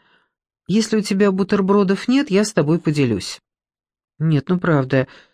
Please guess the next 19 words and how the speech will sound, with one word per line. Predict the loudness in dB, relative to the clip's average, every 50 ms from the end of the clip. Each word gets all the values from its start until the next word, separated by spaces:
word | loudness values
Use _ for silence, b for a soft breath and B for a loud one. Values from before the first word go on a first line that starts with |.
| b b _
чудо, | -6 -2 0 2 2 0
что | -2 0 -2 -2
за | 0 0 -2
девчонка. | -2 -2 -4 -4 -2 -2 0 0 0 -2 -4 -8 -8 -10 _ _ _ _ _ _ _ _ _ _ _ _ -4
Теперь | -4 -2 0 0 0 0
такие | 0 0 0 0 0 0 2 2 2
редкость, | 2 2 2 0 0 -2 -4 -4 -4 -4 -8 -14
впору | -18 -14 -4 -2 0 0 0
в | -2 -2
Красную | -2 0 0 0 0 0 0 2 2 0
книгу | 0 -2 -2 0 0 0 -2 -2
заносить". | 0 0 2 2 2 0 -2 -2 -6 -6 -6 -8 -16 -18 _ _ _ _ _ _ b b b b b b b b b b b b
За | b -4 0 2 2 2 2
чаем | 0 0 0 2 2 2 2 2 2 2
Лола, | 4 4 4 4 4 4
ловко | 4 2 2 0 0 0 -2
задавая | 0 0 2 2 2 2 2 2
наводящие | 2 2 2 2 2 2 0 0 0 0 0 0
вопросы, | 0 0 0 2 2 2 2 2 0 0 0 0